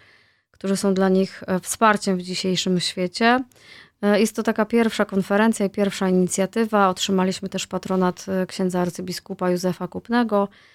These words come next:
E, jesteśmy przekonani, że, mm, będzie ona tyl-, nie tylko źródłem wiedzy,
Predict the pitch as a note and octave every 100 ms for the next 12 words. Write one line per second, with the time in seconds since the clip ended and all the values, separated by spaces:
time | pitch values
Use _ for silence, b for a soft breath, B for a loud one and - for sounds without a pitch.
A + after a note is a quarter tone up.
0 | b b b _ F#3+ F#3+ G#3 C4+ C#4+ C4+
1 | B3+ - A3+ G3 G3 G3+ G3 G3 F3+ F#3+
2 | F#3+ G3+ G3+ G#3 G#3 F#3+ _ - G#3+ G#3
3 | G3 G3 G#3 - G#3+ G#3 G#3+ G3 G3+ G3+
4 | G3 F3+ G#3 A3 G3 F#3 F3+ G#3 B3 A#3+
5 | C4 C#4